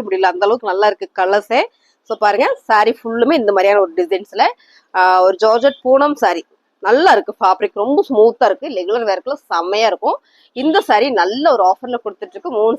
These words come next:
சாரியை நீங்க எடுத்துட்டீங்கன்னா ஐந்நூறு ரூபாய் மட்டும்தான். அப்புறம் பாத்தீங்கன்னா ஒர்க் சாரி. So ஒண்ணு ரெண்டு சாரி மட்டும் ஒர்க் சாரி இருக்கு, இருந்தது. இப்ப பாத்தீங்கன்னா இவ்வளவுதான் இருக்கு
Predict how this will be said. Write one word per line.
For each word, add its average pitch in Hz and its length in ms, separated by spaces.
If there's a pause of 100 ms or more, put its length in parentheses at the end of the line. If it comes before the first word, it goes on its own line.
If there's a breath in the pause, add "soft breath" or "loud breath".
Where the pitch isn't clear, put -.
சாரியை 220 240
நீங்க 190 160
எடுத்துட்டீங்கன்னா 196 500 (460 soft breath)
ஐந்நூறு 208 260
ரூபாய் 208 160
மட்டும்தான். 180 340 (400)
அப்புறம் 381 320
பாத்தீங்கன்னா 208 400 (140)
ஒர்க் 233 260 (120)
சாரி. 185 200 (380)
So 226 80 (220)
ஒண்ணு 262 140 (100)
ரெண்டு 240 200
சாரி 214 240
மட்டும் 285 240
ஒர்க் 208 300
சாரி 190 140 (100)
இருக்கு, 196 280 (540)
இருந்தது. 247 400
இப்ப 240 160
பாத்தீங்கன்னா 226 300
இவ்வளவுதான் 190 320
இருக்கு 180 180